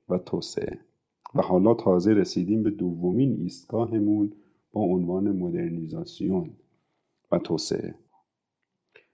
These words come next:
تو این قسمت که قسمت اول پرونده هست، چیا مطرح می‌شن؟ اینجا، اه، مفهوم مدرن که ترجمه هم شده به نو یا جدید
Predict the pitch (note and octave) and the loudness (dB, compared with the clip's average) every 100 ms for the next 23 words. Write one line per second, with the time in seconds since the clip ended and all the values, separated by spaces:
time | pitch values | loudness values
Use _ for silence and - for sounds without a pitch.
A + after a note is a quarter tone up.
0 | _ _ - D3 D#3 C3+ - C#3+ - C#3+ | _ _ 2 6 8 6 4 2 4 4
1 | C3+ C3+ G#2+ - A#2 - - G2+ G2 D3 | 4 4 2 2 2 2 2 2 4 2
2 | - G#2 G2 F#2+ F#2 - C3+ - C3+ A#2+ | 4 2 4 4 2 2 -2 0 4 6
3 | A2+ A2 G2+ F#2+ - G2 F#2+ F#2+ - _ | 4 2 -2 -2 2 2 2 0 -8 _
4 | _ _ - _ C#3+ D3+ D#3+ D#3 D3+ D3 | _ _ -20 _ 4 8 8 6 4 -2
5 | _ _ G2 F#2+ F#2+ G2+ A#2 - C3 B2+ | _ _ 0 0 0 0 -2 0 2 2
6 | B2 G#2+ G2 G#2+ A#2 A#2 A2+ G#2+ _ _ | 4 2 2 2 2 2 0 -6 _ _
7 | _ _ _ _ _ F#2+ F2+ F2 - F2 | _ _ _ _ _ -2 0 -2 -2 -4
8 | E2+ E2+ F2+ G2+ G2 - F2+ F#2 F2 E2+ | 0 0 0 0 -2 -2 0 2 2 0
9 | F2 F#2 F2+ F#2 F2+ F2 F2 E2+ F2+ F2 | -2 -2 0 0 -2 -4 -6 -4 -4 -4
10 | F#2+ G2 F#2 - | -4 -4 -4 -10